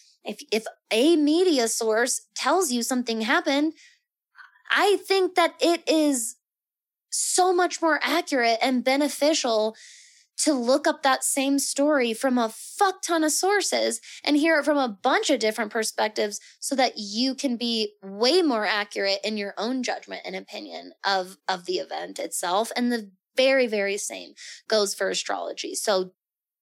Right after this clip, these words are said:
diversify, diversify your education. It should be such a colorful array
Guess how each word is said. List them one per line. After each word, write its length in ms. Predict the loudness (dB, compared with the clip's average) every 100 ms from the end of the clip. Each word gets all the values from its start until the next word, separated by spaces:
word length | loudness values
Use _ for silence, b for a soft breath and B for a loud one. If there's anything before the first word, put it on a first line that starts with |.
| _
diversify, 1200 | 0 0 -2 -8 -2 2 2 2 0 2 2 2 -2
diversify 560 | -2 0 0 0 2
your 140 | 4 2
education. 720 | 2 -2 0 0 0 -2 -4 B B B B B
It 80 | -2
should 180 | 0 -2
be 200 | -2 -2
such 400 | -2 0 2 0
a 60 | -4
colorful 600 | -2 0 2 2 0 0
array 540 | 0 0 2 2 2